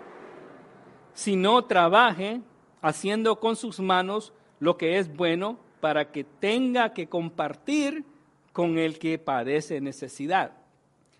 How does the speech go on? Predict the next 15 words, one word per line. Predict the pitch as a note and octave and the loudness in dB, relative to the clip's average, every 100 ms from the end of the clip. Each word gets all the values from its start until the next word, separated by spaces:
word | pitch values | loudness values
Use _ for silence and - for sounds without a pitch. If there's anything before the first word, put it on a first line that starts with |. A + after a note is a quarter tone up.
| _ _ _ _ | _ _ _ _
El | F3+ G3+ | 0 4
que | G#3+ | 4
hurtaba, | G#3 G3 - D#4+ C#4+ G#3 | 4 4 6 8 8 4
no | G#3 | 4
hurte | G3+ G3 G3+ | 0 0 0
más. | A3 A3+ - - _ _ _ _ _ _ _ _ - | 2 2 0 -16 _ _ _ _ _ _ _ _ -4
Yo | E3+ | 2
tengo | A3+ A#3+ | 4 4
un | A#3+ | 2
primo | A#3 A#3+ A#3 A3 | 2 2 2 0
que | A3 F3+ D#3+ | 0 0 2
cuando, | F3 E3+ F3 D#3+ | 0 2 2 2
si | E3 | 0
te | F#3 F#3 | 0 2
veía | F#3 A3 B3 G#3+ G3+ G#3 | 4 4 6 6 4 0